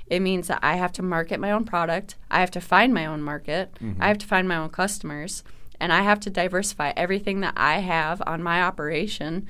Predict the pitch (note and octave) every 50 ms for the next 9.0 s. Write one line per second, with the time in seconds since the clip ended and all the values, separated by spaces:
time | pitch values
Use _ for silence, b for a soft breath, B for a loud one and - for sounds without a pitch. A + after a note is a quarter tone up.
0 | B B B B - - - - A3+ G#3+ G#3+ G3+ F3+ F3+ F3 F#3+ - A3+ G#3+ A3+
1 | - - F3+ E3+ - - G#2 - - - - - B B B B B B B -
2 | - G3 G3 F#3+ G#3 A3 A3+ - - E3+ F#3 G3 F#3+ F#3+ F3+ E3 - - F#3 G3
3 | G3 G3+ - E3 E3 E3 E3 E3 D#3 D#3 E3 - - G3+ G3+ F3+ F#3+ F3+ F3 E3+
4 | - - - F#3 E3+ E3 F3 F#3 G3+ G#3 G3 F3 E3+ - E3 D3+ - - - F3
5 | F3+ F#3+ F#3+ F#3+ - F3+ E3+ - - E3+ E3+ - - - F3+ - - F3+ F3 F3+
6 | F3+ - - - - - - E3+ E3+ E3 E3 E3 E3+ E3 F#3+ F3+ F#3 F#3+ - -
7 | - F3 E3+ F3 F3+ F#3+ G3 G3 - - - - - - B B B B B B
8 | B B B B B - - F3+ G3+ G#3 G3 G3 - F#3 F3 D#3+ D#3 D3 -